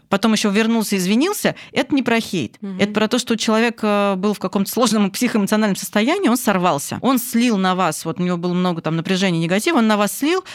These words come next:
Speaker 1: но потом он отрефлексировал, например, пришел и сказал: «Слушай, сори, мне правда очень жаль, там я в этой ситуации, там был на эмоциях, тебе досталось ни за что. То есть у меня к тебе вот тут лично ничего нет. Там прости меня, пожалуйста».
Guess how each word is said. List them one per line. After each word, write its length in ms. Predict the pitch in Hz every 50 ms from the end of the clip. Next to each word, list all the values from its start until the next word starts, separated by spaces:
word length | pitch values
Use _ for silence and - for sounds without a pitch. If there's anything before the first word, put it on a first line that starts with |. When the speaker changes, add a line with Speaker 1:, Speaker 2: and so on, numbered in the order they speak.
| - -
Speaker 1:
но 120 | - 208
потом 300 | 208 220 226 220 277 240
он 100 | 226 214
отрефлексировал, 760 | - 185 - 202 196 - 220 214 - - 320 339 349 294 254 226
например, 480 | 208 190 175 - 185 180 170 160 156 -
пришел 240 | - 185 - - 277
и 20 | 247
сказал: 160 | - 185 165
«Слушай, 420 | - - 190 - - 156 143 165 - _
сори, 320 | - - - 202 190 175 160
мне 120 | 165 170
правда 280 | 165 202 208 196 180 170
очень 200 | 156 - - 165
жаль, 280 | 160 196 220 254 311 - _ - - - _ -
там 140 | 175 165
я 160 | 170 185 226 214
в 40 |
этой 160 | 202 202 - 170
ситуации, 680 | - - 165 - 190 220 269 294 - - - 233 214 196 - - - - - - - _
там 160 | - 156 165
был 140 | 175 214 202
на 120 | 190 190 196
эмоциях, 560 | 208 233 294 359 - - - 233 170 165 - -
тебе 200 | - 185 214 233
досталось 580 | 190 180 165 - - 208 214 202 185 - - -
ни 140 | 175 190 196
за 100 | 196 196
что. 280 | - - - - - -
То 60 | - 165
есть 120 | 165 -
у 20 |
меня 160 | 196 202 214 208
к 80 | -
тебе 300 | - - 202 196 247 247
вот 120 | 214 180 180
тут 180 | - 175 -
лично 280 | 208 226 220 - - 175
ничего 420 | 170 175 170 - - 175 170 185
нет. 280 | 190 180 156 139 - - _ - - - - - - -
Там 200 | - 185 185 170 160
прости 340 | - 214 226 - - -
меня, 180 | 160 139 160 -
пожалуйста». 540 | - - - - - - - - - -